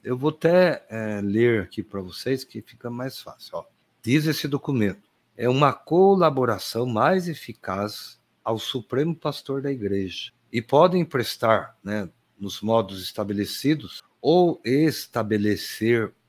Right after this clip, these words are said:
o mesmo Romano Pontífice, né, os bispos escolhidos nas diversas regiões do mundo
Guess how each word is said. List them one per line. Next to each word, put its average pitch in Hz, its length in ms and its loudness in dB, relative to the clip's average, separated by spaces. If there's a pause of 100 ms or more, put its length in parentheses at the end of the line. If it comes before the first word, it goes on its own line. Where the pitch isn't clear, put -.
o 98 80 -10
mesmo 107 600 0
Romano 98 440 -4
Pontífice, - 800 -8 (160)
né, 110 240 -4 (400)
os 117 180 -4
bispos 160 460 2
escolhidos 135 840 -2
nas 147 400 0
diversas 147 720 0
regiões 147 400 -2
do 156 120 -4
mundo 120 400 -2